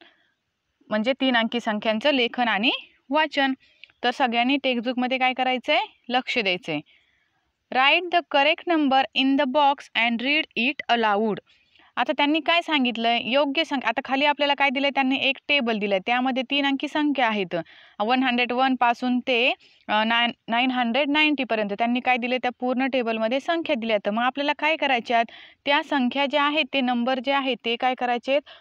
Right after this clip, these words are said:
वाचायचे आहेत. आणि ज्या बॉक्समध्ये नंबर नाही, त्या बॉक्समध्ये आपल्याला बरोबर नंबर काय करायचा आहे? तो लिहायचा आहे. ठीक आहे, आलं लक्षात? तर आपण आता काय करूयात? तीन अंकी संख्यांचं वाचन करूयात.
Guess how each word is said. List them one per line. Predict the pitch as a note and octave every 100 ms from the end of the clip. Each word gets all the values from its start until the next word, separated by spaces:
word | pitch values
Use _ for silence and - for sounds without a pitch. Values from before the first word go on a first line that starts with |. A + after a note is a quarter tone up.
| _
वाचायचे | B3+ C#4+ D#4+ D#4+ C#4+ -
आहेत. | G3
आणि | - G#3 A3+
ज्या | G3+ B3+ D#4+
बॉक्समध्ये | C#4+ B3 - A#3 A3+ A#3
नंबर | G#3+ G#3 G#3+ A3+
नाही, | B3 D#4 D4 G#3 - - -
त्या | B3
बॉक्समध्ये | A3+ A3 A3+ A3+ A3+
आपल्याला | A3+ G#3+ G#3+ A#3
बरोबर | A3 A3 C4 C4+ D4+ D#4
नंबर | C#4 A#3 A#3
काय | A#3 A3+
करायचा | A3+ A3 G#3+ A3
आहे? |
तो | G#3+ C4 G4 - - - -
लिहायचा | G#3+ A3+ G3+ E3+ D#3+
आहे. | D3+ - - _
ठीक | C#4 C#4+ E4
आहे, | E4+ -
आलं | A3 B3+
लक्षात? | C#4 C4 D#4+ E4+ - - -
तर | C4+
आपण | B3 - D4
आता | C#4+ A#3+ B3+
काय | C4+ C4
करूयात? | C4+ C4 C#4+ D4+ -
तीन | C#4+ C#4
अंकी | A#3+ A#3+
संख्यांचं | B3 A3+ A3 A3+ G#3+ D4 E4
वाचन | C#4 B3+ G3+
करूयात. | F#3 F3+ E3